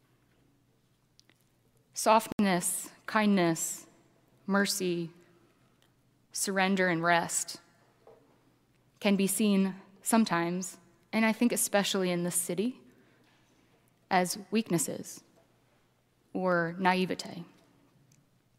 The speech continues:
But maybe we can reclaim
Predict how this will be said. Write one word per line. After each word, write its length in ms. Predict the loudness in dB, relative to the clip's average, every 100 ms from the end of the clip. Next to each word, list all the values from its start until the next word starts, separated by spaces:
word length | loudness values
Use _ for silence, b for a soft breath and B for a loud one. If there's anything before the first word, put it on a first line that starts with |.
| _ _ _ _ _ _ -20 -20 _ _ _ _ _ B B B B
But 120 | 6
maybe 380 | 10 10 10 10
we 160 | 8 8
can 140 | 8
reclaim 680 | 8 6 4 6 8 10